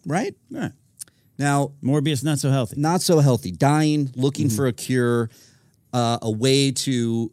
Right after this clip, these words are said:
Speaker 1: be able-bodied himself like Spider-Man or
Speaker 2: Okay.
Speaker 1: Peter Parker. And he goes down the other path. He searches out. Peter gets it by happenstance, right?
Speaker 2: Right, right, right,
Speaker 1: Radioactive
Speaker 2: right.
Speaker 1: spider bites him. He gets these powers. He didn't ask for them. It leads
Speaker 2: The burden
Speaker 1: to
Speaker 2: of power.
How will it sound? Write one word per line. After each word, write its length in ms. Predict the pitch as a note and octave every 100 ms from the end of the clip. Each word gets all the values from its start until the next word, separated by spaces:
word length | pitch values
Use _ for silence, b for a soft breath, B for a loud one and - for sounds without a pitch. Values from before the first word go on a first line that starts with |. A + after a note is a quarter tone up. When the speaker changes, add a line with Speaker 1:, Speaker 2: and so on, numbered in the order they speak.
| A#2
Speaker 1:
be 220 | A2+ G#2+
able-bodied 680 | C3 C3 - A#2+ A#2+ A#2 A#2
himself 600 | A2 G#2 B2+ A2 G#2+ G#2+
like 200 | A2 G2+
Spider-Man 640 | - G#2+ G#2 G#2 G#2 G#2
or 140 | G2+
Speaker 2:
Okay. 140 | G#2 F#2+
Speaker 1:
Peter 140 | F#2
Parker. 480 | - G2 F#2 A2 G2 B B B
And 320 | A#2+ A#2+ B2
he 140 | A2+ F3
goes 280 | D#3+ C3+ -
down 220 | B2 B2
the 100 | D#3+
other 160 | A3 -
path. 360 | - - - _ -
He 160 | B3
searches 580 | - - G#3 - D3 A2+ -
out. 380 | B2 G#2+ - - _ - - - B B B
Peter 280 | - B3+ C4
gets 260 | C#3+ E3 -
it 60 | D#3
by 140 | A2+
happenstance, 760 | - D#3 D#3 F#2+ - F2 E2+
right? 240 | F#2+ G#2 B2
Speaker 2:
Right, 100 | F2+
right, 60 |
right, 120 | D#2 F#2
Speaker 1:
Radioactive 460 | A2+ A#2 A2 G#2
Speaker 2:
right. 40 | A2
Speaker 1:
spider 280 | - A2+ G#2
bites 340 | A2 A2 -
him. 140 | A#2
He 120 | G#2 G#2
gets 220 | G#2 -
these 140 | G2
powers. 360 | - A2+ A2 G#2
He 60 |
didn't 180 | G2 F2+
ask 240 | G2 A2+ -
for 100 | A2
them. 280 | G#2 G#2 G2 B B B
It 160 | A#2 G2+
leads 260 | A2+ G3+
Speaker 2:
The 60 | C#3+
burden 240 | C#3+ C#3 C3+
Speaker 1:
to 60 | B2 -
Speaker 2:
of 60 | C3
power. 420 | B2 B2 A#2